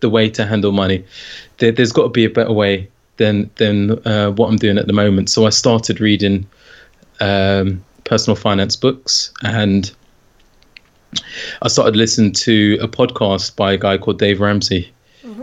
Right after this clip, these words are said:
Speaker 1: Uh, he, he's quite a polarizing guy, but I find his show quite entertaining, and he's based in America. And, um, that got me into personal finance. He's pretty good at getting people out of debt, and there was quite a bit that I learned from him in terms of,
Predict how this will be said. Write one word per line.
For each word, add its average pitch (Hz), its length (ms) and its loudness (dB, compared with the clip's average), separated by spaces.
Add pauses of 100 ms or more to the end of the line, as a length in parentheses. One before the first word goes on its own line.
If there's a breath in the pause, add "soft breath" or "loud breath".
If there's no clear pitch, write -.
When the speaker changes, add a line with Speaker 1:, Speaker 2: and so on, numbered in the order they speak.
(140)
Speaker 1:
Uh, 98 260 0
he, 107 240 0
he's 113 100 -6
quite 123 200 0
a - 40 -4
polarizing 104 640 2
guy, 95 200 0
but 104 140 -4
I 107 40 -6
find 107 300 -2
his 104 80 -2
show 110 260 2
quite 107 280 -2
entertaining, 95 640 -4 (340 soft breath)
and 117 80 -6
he's 98 140 -2
based 101 320 -2
in 107 80 2
America. 107 440 -2 (640 loud breath)
And, 107 480 2
um, 107 400 0
that 143 220 0
got 143 100 2
me 120 80 0
into 110 120 -2
personal - 380 -2
finance. 110 340 -2
He's 117 120 -2
pretty 123 240 0
good 113 160 0
at 110 120 0
getting 117 180 -2
people 110 280 -2
out 98 100 -2
of 101 120 -4
debt, - 460 -2 (520 soft breath)
and 101 640 0 (1160 soft breath)
there 127 100 4
was 117 140 4
quite 151 240 2
a 127 40 2
bit 135 180 2
that 120 100 2
I 117 40 2
learned 113 260 2
from 101 180 -2
him 98 140 0
in 101 100 -2
terms 107 340 -2
of, 101 160 -2